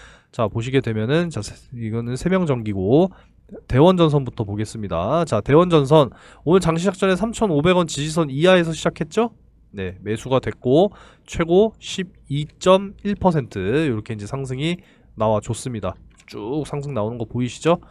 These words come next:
자, 십 퍼센트 이상 수익 달성이 완료됐습니다.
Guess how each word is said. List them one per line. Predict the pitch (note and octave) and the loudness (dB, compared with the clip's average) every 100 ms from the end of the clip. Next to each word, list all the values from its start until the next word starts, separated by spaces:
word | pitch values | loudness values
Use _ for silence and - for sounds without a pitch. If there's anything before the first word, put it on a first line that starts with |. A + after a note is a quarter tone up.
| - - - | -20 -20 -10
자, | F2 | -8
십 | - - | -6 0
퍼센트 | D#3 D#3 B2+ | 0 0 -4
이상 | G#2 A2 G2 C3+ - | -4 -4 -4 -4 -8
수익 | - D3+ - | -8 -8 -6
달성이 | G#2 - A2+ C#3 F#3+ - - _ - | -8 -6 -4 0 -2 -4 -18 _ -4
완료됐습니다. | G2+ A2 B2 A#2+ B2 - D3 G2 E2+ B2+ | -2 0 0 -2 -4 -4 -2 0 2 2